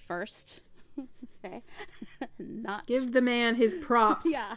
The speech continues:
Speaker 1: Hans Christian Andersen first. Okay.
Speaker 2: Shout out to
Speaker 1: <laughs>
Speaker 2: Hans Christian
Speaker 1: Yeah.
Speaker 2: Andersen. <laughs>
Speaker 1: Although, you know, we did, the R W A conference was in Disney World, and I did go on the Little Mermaid ride, and there was a very handsome statue <laughs> of Triton there.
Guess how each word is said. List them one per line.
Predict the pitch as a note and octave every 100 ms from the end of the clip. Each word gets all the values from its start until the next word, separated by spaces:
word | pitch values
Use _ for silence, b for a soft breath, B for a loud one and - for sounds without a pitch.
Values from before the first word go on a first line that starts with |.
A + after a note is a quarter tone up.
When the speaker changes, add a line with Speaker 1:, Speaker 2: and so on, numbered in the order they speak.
| -
Speaker 1:
Hans | C#4 D4 -
Christian | - C#4 D#4
Andersen | C#4 B3 - B3+ B3
first. | F#3 - - - -
Okay. | G#3+ G3
Speaker 2:
Shout | - A3+ B3 C#4
out | B3 A#3
to | G4 A3+
Speaker 1:
<laughs> |
Speaker 2:
Hans | G4 - D#4
Christian | C#4+ A#3 - - G#3+
Speaker 1:
Yeah. | A3
Speaker 2:
Andersen. | A3 G#3+ G#3 F#4 G3 A3 C4 A3+
<laughs> |
Speaker 1:
Although, | D4 D4 C#4 - -
you | C#4
know, | C4+ A#3
we | B3+
did, | A3+ B3 B3
the | B3
R | - A3+
W | B3 C4
A | B3+
conference | C#4 A#3 A#3+ B3
was | F#3+ F3+ F#3
in | C#4+ D#4+
Disney | C#4+ C#4 C4
World, | B3+ B3 B3 -
and | G3 -
I | G3
did | F#3+ F#3 F#3 G#3 A3+
go | A3 G3+
on | G#3+
the | G3+
Little | G#3 A3
Mermaid | A3+ B3 A3+
ride, | G3 - G3 F#3+
and | F#3
there |
was | F#3+ G3+
a |
very | G3 F#3 F#3+ F#3+ C4
handsome | D#4+ D#4+ D#4 G4+
statue | G#4 G4+ G#4+ - B3+ A#3+ A#3 -
<laughs> | -
of | - C#4 D4 -
Triton | - A3+ - B3 B3+
there. | - G#3 G3+ - A#3+